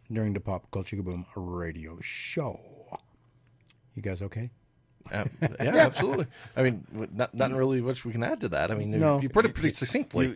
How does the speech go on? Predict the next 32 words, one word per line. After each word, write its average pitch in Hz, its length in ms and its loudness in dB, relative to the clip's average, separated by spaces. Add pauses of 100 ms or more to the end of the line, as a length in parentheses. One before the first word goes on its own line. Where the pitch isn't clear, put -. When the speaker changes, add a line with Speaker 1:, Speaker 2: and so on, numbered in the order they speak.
(120)
Speaker 3:
you, 117 80 0
you 120 180 0
kinda 123 260 4
have, 117 200 6
like, 117 160 2
that 107 180 2
monologue 98 680 2 (180)
thing 113 260 2
going. 110 440 2
Speaker 1:
Monologo, 104 600 0
yeah. 147 560 4
Speaker 3:
<laughs> - 40 -8
It's - 160 -4
kinda 113 260 0
mono 101 380 0
meaning 98 440 -4
one. 92 160 -2
Speaker 1:
Oh, 135 180 6
Erica, 123 600 4
Speaker 3:
<laughs> - 60 -6
Speaker 1:
Eric 151 340 6
in 135 160 6
Lydiard, 127 460 6 (160)
in 117 280 2
Linear, 120 300 2 (260)
uh, 95 300 -2
in 95 140 -2
Whittier, 123 300 4
Speaker 3:
Whittier. 175 100 -2
Speaker 1:
California, 92 720 -4 (120)
Linear, 107 400 -2
California, 95 640 -2